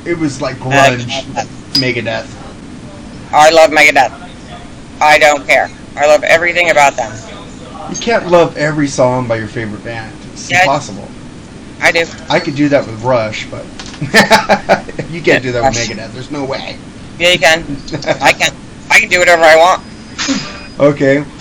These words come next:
Speaker 1: Well, we're gonna get into the, get into the first song on here that was written
Speaker 2: Okay.
Speaker 1: by Dave Mustaine, Ellefson, and Marty Friedman, Reckoning Day, which is a song we'll play. So we'll talk about it after we play it.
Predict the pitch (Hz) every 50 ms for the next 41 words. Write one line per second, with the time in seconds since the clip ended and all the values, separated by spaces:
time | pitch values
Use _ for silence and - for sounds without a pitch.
0 | - - - 165 180 185 202 202 208 214 202 208 208 208 214 208 208 202 190 175
1 | 175 147 131 117 - - 190 190 - 190 190 202 196 175 160 147 143 139 - -
2 | 214 240 269 269 - - 170 160 147 139 139 135 131 127 127 135 147 147 170 175
3 | 170 147 143 135 113 110 110 131 160 120 147 175 165 156 175 180 175 - - -
4 | - - - - - - - - - - - - - - 117 117 120 113 127 135
5 | 131 123 120 123 - - - 127 127 139 165 185 202 190 - - 113 117 117 127
6 | 135 135 - - 156 156 170 165 - 120 113 110 110 110 113 131 139 139 - 143
7 | 139 123 110 110 110 110 101 104 131 143 143 - 151 131 123 117 110 98 113 113
8 | 113 117 131 139 - - - - - - - - - 170 175 - 185 175 180 175
9 | 156 147 - 175 170 175 175 170 156 147 135 131 - - - 185 180 165 147 139
10 | 143 160 185 190 - - - - - - - - - - - - 170 165 160 156
11 | 160 160 - 180 175 185 196 - 185 156 180 170 170 175 - - 147 151 147 -
12 | 147 139 135 135 131 - - - 185 190 202 180 143 123 110 -